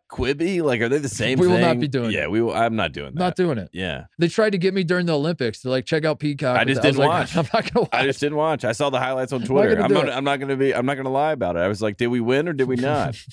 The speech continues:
Speaker 2: <laughs>
Speaker 1: <laughs> I
Speaker 2: I'm not
Speaker 1: will,
Speaker 2: watching.
Speaker 1: I will not get Peacock.
Speaker 2: It got me, it got me wondering though, is Gonzaga, is this, uh, uh, a, a Gonzaga
Speaker 1: fall from
Speaker 2: showing their
Speaker 1: grace.
Speaker 2: hands?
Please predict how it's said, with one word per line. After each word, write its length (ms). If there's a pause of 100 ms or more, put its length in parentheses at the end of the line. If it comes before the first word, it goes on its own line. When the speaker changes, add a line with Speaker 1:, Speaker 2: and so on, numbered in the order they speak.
(120)
Speaker 2:
<laughs> 220
Speaker 1:
<laughs> 320
I 360
Speaker 2:
I'm 180
not 140
Speaker 1:
will, 60
Speaker 2:
watching. 260
Speaker 1:
I 20
will 120
not 220
get 200
Peacock. 440 (800)
Speaker 2:
It 80
got 200
me, 240
it 60
got 160
me 80
wondering 360
though, 140
is 160
Gonzaga, 580
is 160
this, 300
uh, 40
uh, 640 (920)
a, 40 (260)
a 340 (300)
Gonzaga 260
Speaker 1:
fall 120
from 80
Speaker 2:
showing 240
their 160
Speaker 1:
grace. 180
Speaker 2:
hands? 340